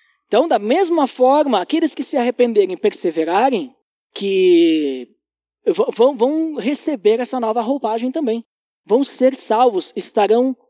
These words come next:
purificados e serão consagrados a Deus. Passarão a eternidade com o Pai. É isso que significa.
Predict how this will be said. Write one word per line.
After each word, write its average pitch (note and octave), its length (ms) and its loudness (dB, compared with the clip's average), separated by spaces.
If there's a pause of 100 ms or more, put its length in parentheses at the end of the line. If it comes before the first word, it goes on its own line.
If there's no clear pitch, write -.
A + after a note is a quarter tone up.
purificados A#3 760 2
e A3+ 60 -6
serão A3+ 280 0
consagrados A#3 1040 -2 (360)
a G3 100 -4
Deus. A3+ 600 2 (420)
Passarão A3 600 0
a G3+ 80 -2
eternidade G#3+ 480 -2
com A3 80 -14
o - 20 -20
Pai. A#3 400 -8
É D#3 80 -8
isso F#3 140 -6
que - 60 -20
significa. G3+ 720 -8